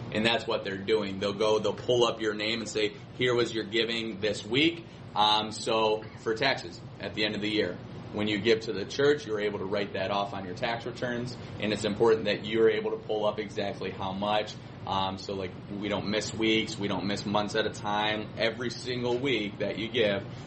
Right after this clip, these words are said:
these guys will go in there, put it directly with your C B C membership and all that stuff,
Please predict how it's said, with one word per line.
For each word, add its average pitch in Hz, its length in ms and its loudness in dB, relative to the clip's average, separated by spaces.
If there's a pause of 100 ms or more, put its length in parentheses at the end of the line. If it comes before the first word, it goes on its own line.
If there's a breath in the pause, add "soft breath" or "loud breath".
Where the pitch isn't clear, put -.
(160)
these 107 240 2
guys 110 260 4
will 110 140 2
go 117 240 0
in 131 160 0
there, 104 200 -4
put 113 220 0
it 107 120 4
directly 110 440 0
with 110 220 0
your 110 220 4
C - 180 -6
B 113 140 -4
C 113 320 -2
membership 113 600 0
and 104 120 -2
all 107 120 2
that 110 200 2
stuff, 104 320 0